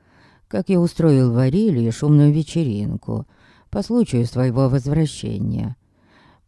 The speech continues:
По определённым причинам я долгие годы был вынужден провести вне Итарии,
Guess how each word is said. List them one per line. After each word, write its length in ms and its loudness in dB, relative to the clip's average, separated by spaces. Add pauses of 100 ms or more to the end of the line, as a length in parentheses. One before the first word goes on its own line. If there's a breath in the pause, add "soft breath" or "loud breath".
По 120 -6
определённым 600 4
причинам 480 2
я 160 0
долгие 380 -2
годы 340 0
был 220 -4
вынужден 480 2
провести 480 -2
вне 360 4
Итарии, 640 -8